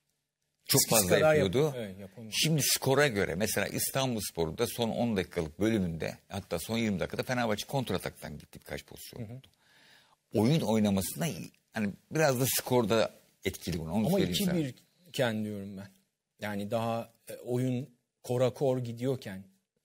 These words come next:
Speaker 2: yaşadı. Yani hele
Speaker 1: Ben
Speaker 2: bir de şöyle
Speaker 1: onu
Speaker 2: konuştum. Hem
Speaker 1: hatta,
Speaker 2: İsmail hem
Speaker 1: hatta bir sıfırken
Speaker 2: Crespo.
Speaker 1: de,
Speaker 2: Tabii
Speaker 1: bir sıfırken
Speaker 2: bir sıfırken.
Speaker 1: de,
Speaker 2: Yani.
Speaker 1: bir sıfırken de. O eski şiddetli presini yapmış olmamasına rağmen ama hep ne diyorum bakın. Fenerbahçe'ye geldik. Fenerbahçe'ye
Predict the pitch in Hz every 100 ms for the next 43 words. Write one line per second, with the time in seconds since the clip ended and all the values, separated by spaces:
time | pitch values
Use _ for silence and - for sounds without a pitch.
0 | - 113 104 107 98 101 - - - 135
1 | 139 156 185 226 156 139 160 214 - 208
2 | 254 233 208 185 233 185 294 180 165 247
3 | 247 247 226 233 185 143 117 - 160 170
4 | 202 180 180 - - - 185 254 185 -
5 | 151 - 135 147 139 147 135 107 87 78
6 | 71 - - - - 151 104 127 - 143
7 | - 135 110 123 123 - - 120 107 117
8 | 123 - _ _ 95 101 - - - -
9 | 117 131 107 87 104 120 135 - 143 139
10 | 175 160 143 127 113 107 101 - - -
11 | - - 120 165 151 135 143 135 143 104
12 | 151 160 131 107 156 156